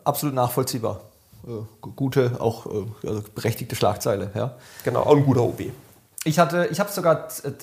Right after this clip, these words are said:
Speaker 1: eigentlich zwei Schlagzeilen, weil das kam, ist gerade auch von heute. Ähm, einerseits war vorhin, ähm,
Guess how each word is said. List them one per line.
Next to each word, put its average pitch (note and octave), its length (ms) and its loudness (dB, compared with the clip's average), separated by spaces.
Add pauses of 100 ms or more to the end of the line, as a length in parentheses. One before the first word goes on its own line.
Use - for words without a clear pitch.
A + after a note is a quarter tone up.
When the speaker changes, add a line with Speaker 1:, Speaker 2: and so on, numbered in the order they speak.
Speaker 1:
eigentlich B2+ 280 -8
zwei C#3 300 -4
Schlagzeilen, A#2 640 -2
weil A#2+ 100 0
das G2+ 140 -8
kam, A#2+ 320 -2
ist G#2+ 120 -8
gerade A#2 200 2
auch A#2 100 -2
von G#2+ 200 -4
heute. D#3 200 0 (560)
Ähm, A#2+ 180 -2
einerseits C3 560 0
war A#2 100 4
vorhin, A#2+ 440 0
ähm, A2+ 440 -8